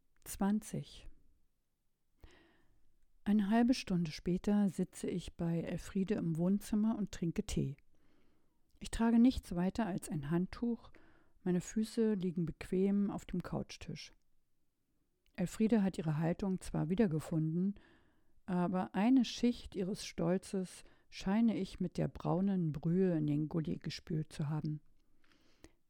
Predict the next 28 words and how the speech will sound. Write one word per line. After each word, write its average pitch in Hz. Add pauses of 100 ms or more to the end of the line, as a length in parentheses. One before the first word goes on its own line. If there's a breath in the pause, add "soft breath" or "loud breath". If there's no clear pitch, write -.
(200)
Etwas 214
ist -
anders 190
zwischen -
uns. 147 (680)
Ich -
fühle 202
mich 175
entspannter 180
als -
sonst. 147 (1120)
Viel 226
geredet 214
haben 175
wir 165
seit 151
der 156
Nummer 160
im 160
Bad 143
nicht. - (960)
"Diese 170
Hose? 269 (960)
Willst -
du 185
noch 180
eine 165
Jacke? 254